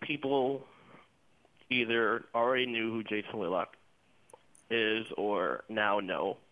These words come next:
Um, I think people, you know,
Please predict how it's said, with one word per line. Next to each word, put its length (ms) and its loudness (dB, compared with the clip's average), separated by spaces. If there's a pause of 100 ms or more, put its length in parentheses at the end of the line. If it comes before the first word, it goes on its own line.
Um, 460 0 (520)
I 120 0
think 180 -4
people, 460 -4 (880)
you 100 -6
know, 280 -2